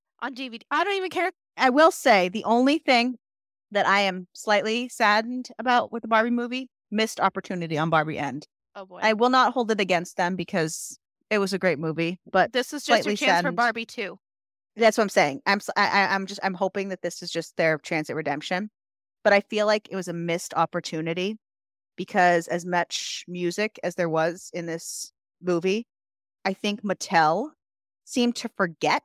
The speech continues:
Speaker 2: that Barbie produced her own cassette tape and it came with a Barbie doll. And I used to have that cassette tape on repeat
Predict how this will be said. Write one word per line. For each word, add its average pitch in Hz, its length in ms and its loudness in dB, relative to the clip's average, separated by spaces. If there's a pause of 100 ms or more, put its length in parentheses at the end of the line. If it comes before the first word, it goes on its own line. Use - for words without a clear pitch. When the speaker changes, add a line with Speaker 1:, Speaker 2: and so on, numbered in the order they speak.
(880)
Speaker 2:
that 180 200 0 (220)
Barbie 190 560 4 (440)
produced 196 460 -2
her - 180 -2 (180)
own 180 300 0
cassette - 500 -6
tape 302 380 -4 (600)
and 226 120 2
it - 80 -8
came 202 440 -2 (240)
with 208 260 -4 (140)
a 208 220 0 (160)
Barbie 170 260 2
doll. 285 300 6 (440)
And 226 340 2 (120)
I 196 160 6
used 247 340 -2
to 277 60 -4
have 226 300 -2
that 226 200 -2
cassette 208 380 -4
tape 262 300 -2 (560)
on 202 200 4
repeat 226 640 -6